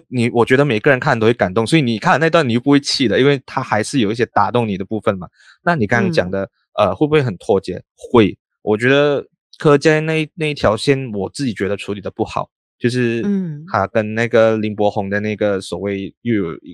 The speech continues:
Speaker 1: 又有小三，然后林柏宏是个那种软饭渣男，这种故事我很，我很不喜欢啊。
Speaker 2: 但是他的角色很好，我觉得。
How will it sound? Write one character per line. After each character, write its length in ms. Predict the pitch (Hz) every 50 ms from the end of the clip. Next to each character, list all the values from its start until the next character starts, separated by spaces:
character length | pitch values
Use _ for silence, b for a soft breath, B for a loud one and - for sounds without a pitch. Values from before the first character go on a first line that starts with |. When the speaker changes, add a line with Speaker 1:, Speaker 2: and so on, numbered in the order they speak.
| _ _
Speaker 1:
又 160 | - 131 131
有 60 | 113 92
小 240 | - - 98 90
三， 300 | 90 - - 104 95 98
然 100 | 98 95
后 80 | 101 110
林 120 | 104 107
柏 140 | 98 101 95
宏 120 | 98 95 98
是 160 | - 113 107
个 120 | 95 110 107
那 120 | 104 104
种 120 | 101 92
软 220 | 90 95 95 87 104
饭 180 | - 117 104 101
渣 140 | - 104 92
男， 220 | 101 101 98 95 98 b b b b b
这 80 | b 165
种 80 | 135 -
故 140 | - 135 131
事 160 | - - 139
我 140 | 113 92 90
很， 260 | 98 98 90 87 - _ _
我 120 | - 101
很 80 | 101 -
不 60 | - 392
喜 120 | 370 - 415
欢 0 |
啊。 60 | 403
Speaker 2:
但 0 |
是 0 |
他 180 | - 285 294 277
的 220 | 233 202 190 175
角 60 | 165
色 180 | 170 - 240 220
很 180 | 180 147 143 165
好， 280 | - - 170 135 104
我 120 | 139 127 107
觉 180 | - - 120 123
得。 240 | - - 76 -